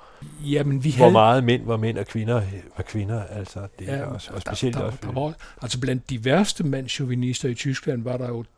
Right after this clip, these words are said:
Speaker 1: øh, også en kampagne i gang, der hed "Der kan I se, hvordan det går. Hvis man giver kvinder for løse tøjler,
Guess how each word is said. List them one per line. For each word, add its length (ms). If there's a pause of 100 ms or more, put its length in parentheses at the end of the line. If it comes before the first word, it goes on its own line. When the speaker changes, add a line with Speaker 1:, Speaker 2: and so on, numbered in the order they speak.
(100)
Speaker 1:
øh, 420
også 280
en 240
kampagne 540
i 40
gang, 260
der 80
hed 140
"Der 120
kan 180
I 60
se, 260 (520)
hvordan 300
det 160
går. 360 (680)
Hvis 240
man 180
giver 200
kvinder 320
for 160
løse 340
tøjler, 420